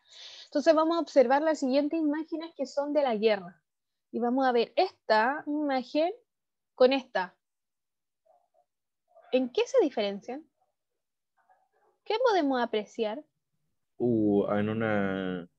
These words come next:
Speaker 2: en un campo de concentración, ¿se puede ver ahí?
Speaker 1: Ujú.
Speaker 2: Y en otra es dos hombres con un tanque y un perro.
Speaker 1: Ya, pero ahora en cuanto a las actitudes,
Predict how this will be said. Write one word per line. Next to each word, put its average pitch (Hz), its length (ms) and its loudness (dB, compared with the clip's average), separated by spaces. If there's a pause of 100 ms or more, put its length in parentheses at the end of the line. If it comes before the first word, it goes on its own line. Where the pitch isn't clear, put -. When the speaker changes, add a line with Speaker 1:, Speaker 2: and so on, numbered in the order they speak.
Speaker 2:
en 104 120 -2
un 104 200 -6
campo 104 320 -4
de 101 80 2
concentración, 98 760 -6 (520)
¿se - 140 -14
puede 107 200 -2
ver 110 140 -2
ahí? 127 220 -4 (420)
Speaker 1:
Ujú. 294 340 -2 (920)
Speaker 2:
Y 101 100 -2
en 104 120 2
otra 104 260 2
es - 380 -4
dos 107 220 -2
hombres 104 280 0
con 101 180 -2
un 98 160 -2
tanque 101 320 -4
y 92 60 0
un 92 200 -8
perro. 87 440 0 (1400)
Speaker 1:
Ya, 254 260 2
pero 254 160 6
ahora 285 180 8
en 339 80 2
cuanto 349 280 2
a 349 40 8
las 311 240 4
actitudes, 226 760 0